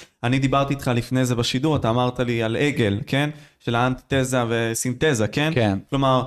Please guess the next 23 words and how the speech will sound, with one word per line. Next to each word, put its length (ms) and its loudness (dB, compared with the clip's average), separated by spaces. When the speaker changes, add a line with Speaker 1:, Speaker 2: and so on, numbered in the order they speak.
Speaker 1:
בשביל 500 0
ליצור 340 -2
סינתזה 520 -2
כלשהי, 400 0
תוצאה 380 -2
כלשהי 360 -2
בפירמידה, 680 0
צריך, 460 -2
כלומר, 320 -2
שהבסיס 680 -2
יהיה 280 -2
עם 220 -2
איזה 200 0
שהם, 440 -2
אה, 160 0
Speaker 2:
שתי 80 -6
Speaker 1:
טיעונים. 300 2
Speaker 2:
קצוות. 220 2
Speaker 1:
כן, 80 2
עם 120 0
שתי 160 -2
קצוות 380 0
כלשהם, 340 -4